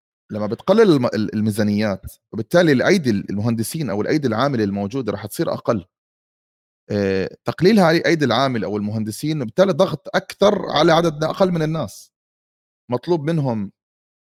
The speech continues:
يتعاملوا بطريقة more efficient، بطريقة مثالية مع الموارد، يكونوا عليهم، عليهم ضغوط أكبر، لأنه أنت حتى ميزانيتي نزلت. يعني أنا كمهندس،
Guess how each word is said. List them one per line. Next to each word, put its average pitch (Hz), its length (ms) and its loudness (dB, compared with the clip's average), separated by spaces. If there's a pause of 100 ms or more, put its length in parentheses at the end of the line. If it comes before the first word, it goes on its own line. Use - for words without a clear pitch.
(120)
يتعاملوا 123 500 0
بطريقة 113 720 -4
more 139 240 -2
efficient، - 520 -6 (180)
بطريقة 107 480 -4
مثالية 131 580 -4
مع 110 140 0
الموارد، 123 560 2 (600)
يكونوا 127 480 -6
عليهم، 123 460 -4 (100)
عليهم 135 320 -2
ضغوط 135 280 -2
أكبر، 131 280 2
لأنه 110 220 0
أنت 156 160 -6
حتى 180 260 0
ميزانيتي 139 400 2
نزلت. 135 340 0
يعني 92 120 -6
أنا 139 340 -4
كمهندس، 123 600 -6